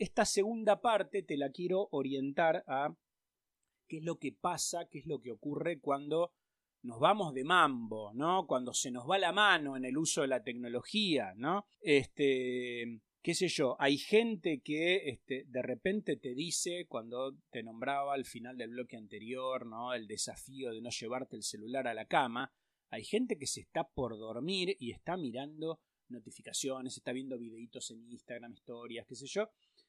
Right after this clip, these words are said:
Este, y la verdad, eso cualquiera, este, médico, cualquier, eh, neurocientífico, cualquier psicólogo que trabaja con estos temas,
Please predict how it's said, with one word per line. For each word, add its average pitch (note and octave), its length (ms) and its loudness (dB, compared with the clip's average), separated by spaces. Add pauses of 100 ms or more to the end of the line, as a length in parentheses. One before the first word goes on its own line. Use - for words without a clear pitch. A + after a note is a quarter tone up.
(220)
Este, C3 400 -12
y B2+ 100 -6
la A#2 160 -6
verdad, F3+ 300 2
eso G#3 340 0 (260)
cualquiera, G3 1080 -2
este, C3 460 -8
médico, B2 640 -8
cualquier, A#2+ 640 -8 (320)
eh, A2 180 -12
neurocientífico, A2+ 1200 -6
cualquier D3+ 380 -4
psicólogo D#3+ 800 2
que C3 80 -4
trabaja D#3 680 4
con B2 160 -6
estos A#2+ 260 -8
temas, C#3+ 500 -2